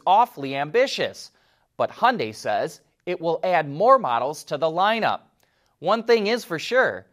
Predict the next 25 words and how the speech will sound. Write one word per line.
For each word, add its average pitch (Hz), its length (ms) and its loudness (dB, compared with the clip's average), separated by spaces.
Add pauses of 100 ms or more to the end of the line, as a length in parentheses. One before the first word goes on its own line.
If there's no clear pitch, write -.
(280)
the 175 80 -6
stock - 600 -2
market 127 560 -4
sure 269 400 -6
liked 175 320 0
the 202 80 4
news. 190 600 -4 (320)
Hyundai 180 300 -2
stock - 480 -4
jumped 220 340 0
ten 170 260 -4
percent. 202 540 -2 (760)
And 147 160 -6 (100)
all 247 140 2
this 147 200 -6
must 135 240 -4
make 131 260 -8
General 208 360 0
Motors 180 460 -2
want 190 140 0
to 202 40 0
pull 226 280 -2
its 226 120 -8
hair 254 340 2
out. 113 280 2